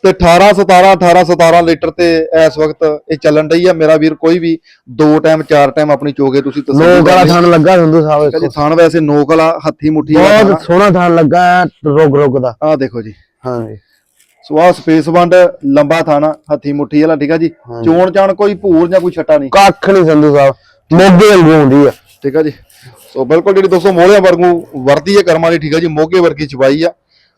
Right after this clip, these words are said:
Speaker 1: ਕਿਸੇ ਰਕਮ ਦੀ ਕੋਈ ਭੂਰ ਜਾਂ ਛੱਟੇ ਵਾਲੀ ਗੱਲਬਾਤ ਨਹੀਂ।
Speaker 2: ਕੋਈ ਚੱਕਰ ਨਹੀਂ।
Speaker 1: ਤੇ ਸਤਾਰਾਂ ਅਠਾਰਾਂ ਲੀਟਰ ਤੇ
Speaker 2: ਸਤਾਰਾਂ
Speaker 1: ਚੱਲੀ
Speaker 2: ਕਿਲੋ
Speaker 1: ਆ।
Speaker 2: ਦੀ ਆਪਣੀ ਗਾਰੰਟੀ, ਜਿਹੜਾ ਮਰਜ਼ੀ ਦਾਮ ਗਾਲੇ।
Speaker 1: ਠੀਕ ਹੈ ਜੀ।
Speaker 2: ਹਾਂ।
Speaker 1: ਹਾਂਜੀ ਵੀਰੇ,
Speaker 2: ਇੱਥੇ
Speaker 1: ਤੋੜ
Speaker 2: ਪੌਣੀ ਕਿਲੋ
Speaker 1: ਕੇ
Speaker 2: ਵੱਧ
Speaker 1: ਤੋੜ ਕੇ
Speaker 2: ਥੱਲੇ।
Speaker 1: ਦਿਖਾ ਦਈਏ ਭਰਾਵਾਂ ਨੂੰ।
Speaker 2: ਲਓ ਜੀ।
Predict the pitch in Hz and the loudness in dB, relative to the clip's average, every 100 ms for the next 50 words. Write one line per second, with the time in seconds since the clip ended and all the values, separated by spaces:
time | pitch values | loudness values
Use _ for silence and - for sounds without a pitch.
0 | - 185 233 220 208 202 196 196 202 180 | -4 0 2 0 0 -2 -4 -6 -2 0
1 | 156 175 170 160 160 160 147 135 143 143 | 0 0 -2 0 2 2 2 2 2 2
2 | 185 208 185 160 - 160 147 135 180 165 | 4 4 4 0 0 0 0 0 -2 0
3 | 175 180 185 180 170 175 170 165 175 185 | 0 2 2 2 2 0 -2 -2 0 2
4 | 156 - - - 196 202 175 185 170 165 | 4 2 2 2 4 4 2 2 2 2
5 | 147 175 170 160 160 143 131 147 127 127 | 0 0 2 2 2 -2 -2 -4 -4 -8
6 | 127 110 104 _ _ - 180 151 160 131 | -8 -10 -14 _ _ -2 0 2 0 0
7 | 123 110 - 175 185 202 214 208 165 185 | -4 -8 -4 0 2 4 4 4 2 2
8 | 175 180 185 165 170 - - 170 165 165 | 2 2 2 2 2 4 4 2 2 2
9 | - 151 127 127 135 135 123 117 _ 120 | 0 0 0 -2 -2 -2 -4 -8 _ -4
10 | 127 123 101 | -2 0 -2